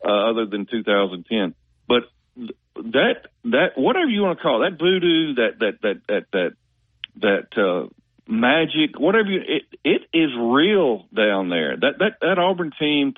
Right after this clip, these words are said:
plays at a level down there s-, when, only really when Alabama comes down there. I, I mean, I know they kept the Georgia game pl-, uh, close, but listen, when Alabama goes in there, man, it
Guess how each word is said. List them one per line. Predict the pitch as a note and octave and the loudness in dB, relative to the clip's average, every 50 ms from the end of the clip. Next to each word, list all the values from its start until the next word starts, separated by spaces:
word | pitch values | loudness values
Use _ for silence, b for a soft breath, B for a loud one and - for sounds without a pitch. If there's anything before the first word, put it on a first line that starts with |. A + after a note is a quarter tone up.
| - - | -4 -2
plays | D#3+ D#3 D3 D3 D3 C#3+ C#3 C3+ C3+ C3 B2+ - - _ _ _ _ _ _ _ _ _ _ _ _ _ _ - - | 0 2 2 2 2 2 2 2 0 -2 -4 -8 -16 _ _ _ _ _ _ _ _ _ _ _ _ _ _ -12 -10
at | - - D#3 D#3 C#3 C#3 | -2 2 2 4 4 4
a | |
level | C3+ C3+ C3+ C#3 D3 E3 E3 D#3+ D#3+ D3+ | 4 4 4 4 2 2 2 0 0 0
down | C3+ C#3+ C#3 C#3 C3+ C3+ | 0 0 0 2 2 2
there | C3+ C3 B2+ | 2 2 0
s-, | B2+ - - - C3+ C#3 - - | 0 -4 -6 -6 -6 -6 -4 -2
when, | D3 C#3 C#3 B2 - | 0 0 0 0 0
only | - C#3 D#3+ G3 A3 A#3 B3 A3+ G3+ F#3 - | 0 0 2 2 2 2 0 0 -2 -4 -2
really | D#3 E3 F#3 F#3 F#3 | 0 0 2 2 2
when | F3+ D#3+ D#3+ D3+ | 0 0 0 0
Alabama | C#3+ D3 D#3+ E3 D#3 D3+ D3+ D#3+ E3+ E3 D3 - | 0 0 0 0 0 0 0 0 0 -2 -4 -4
comes | - G#2+ F#2 D#2+ - - | -2 -2 -2 -2 -4 -6
down | - D2+ D2 - - | -8 -8 -8 -10 -18
there. | - - - - G2 | -20 -20 -10 -6 -4
I, | C3+ | -2
I | D3 C#3+ C3+ C#3+ | 0 0 0 0
mean, | E3 D#3+ D#3 | 0 2 2
I | D#3 D#3 | 2 2
know | D#3 C#3+ C#3 C#3 | 2 2 0 2
they | C3+ B2+ | 0 0
kept | - - D3 B2 - | -2 -2 -4 -4 -4
the | C3 | -2
Georgia | A#2+ B2+ B2 A#2 G#2+ A2 | 0 0 2 2 0 -2
game | G2+ A2 A2 A2 G#2+ | -2 -2 0 0 0
pl-, | - A#2 A2+ A2+ - - | 0 -2 -2 -2 -2 -2
uh, | A2+ A2 G#2+ F#2+ - | -2 0 0 0 0
close, | A2+ A#2 A#2+ A2+ - - | -2 -2 0 -2 -2 -4
but | A#2+ - _ _ _ _ _ _ - | -4 -4 _ _ _ _ _ _ 0
listen, | G#3 B3 A#3 A#3 F#3+ - _ - | 0 0 0 -2 -10 -12 _ -2
when | C#3 C#3 | 0 2
Alabama | F3 A3+ F4 E4+ A#3 G#3+ G3 F3+ | 2 2 2 2 2 0 0 2
goes | D#3+ D#3 D3 C3 C#3 | 2 0 2 2 2
in | C3 B2+ | 2 2
there, | B2+ A#2+ | 2 2
man, | A#2+ A#2+ A#2+ A#2+ A#2 | 2 2 2 2 0
it | - B2+ D#3 G3 G#3 | 0 2 2 0 0